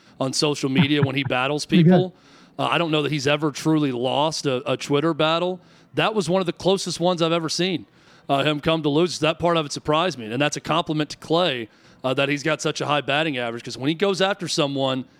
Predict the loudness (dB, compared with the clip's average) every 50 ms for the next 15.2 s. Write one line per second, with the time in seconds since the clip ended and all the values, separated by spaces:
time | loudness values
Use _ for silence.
0 | _ _ _ _ -2 -2 -2 0 0 -2 0 0 -2 -2 0 0 0 2 2 2
1 | 2 2 0 -2 -4 -2 0 0 0 0 0 0 0 2 2 2 0 0 -2 -4
2 | -4 -4 -6 -4 -2 -2 -2 -2 -2 -2 0 0 0 0 -4 -4 -4 -2 -2 0
3 | 0 -2 -2 0 0 0 0 0 -2 -4 -6 -8 -10 _ _ -20 -20 -20 -12 _
4 | -4 0 0 0 0 2 2 0 0 0 0 0 0 0 0 0 0 0 2 2
5 | 0 -2 -2 -4 -6 -6 -8 -10 -12 -16 _ _ _ _ -2 -2 -2 -2 -4 -10
6 | _ _ -4 -2 0 0 0 0 0 0 -2 -2 0 2 2 2 2 2 0 0
7 | 2 2 2 2 0 0 0 0 0 0 -2 -2 -2 0 0 -2 -2 -2 -4 -4
8 | -2 -2 0 0 0 0 -2 -2 -2 -2 -4 -2 0 0 2 2 0 -2 -4 -6
9 | -10 -12 -16 _ _ _ -20 -20 _ _ -2 -2 0 2 2 0 2 2 0 -2
10 | -2 0 0 0 0 2 0 0 0 0 0 0 0 0 0 0 0 -2 -4 -8
11 | -8 -6 -2 -2 -2 0 0 -2 -2 -4 -6 -6 -2 0 0 0 0 -2 -4 -6
12 | -8 -10 -14 _ _ -20 -16 _ -2 0 0 0 0 -2 -6 -2 0 0 0 0
13 | -2 -4 -4 -2 0 0 0 0 -2 -2 -4 -4 -2 -4 -2 0 -2 -2 -2 -2
14 | 0 0 0 0 -2 -2 -2 0 0 0 -2 -4 -6 -6 -6 -6 -4 -2 -2 -2
15 | -2 -4 -8